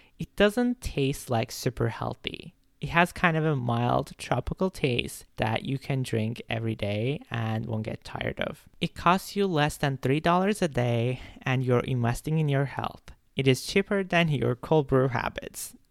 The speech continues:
Trust me, I know. I spend probably way too much money for coffee.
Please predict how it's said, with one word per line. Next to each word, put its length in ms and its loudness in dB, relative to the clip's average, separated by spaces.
Trust 260 2
me, 180 2
I 120 2
know. 280 0
I 160 2
spend 360 2
probably 400 0
way 200 4
too 140 2
much 220 0
money 420 2
for 160 -4
coffee. 520 -4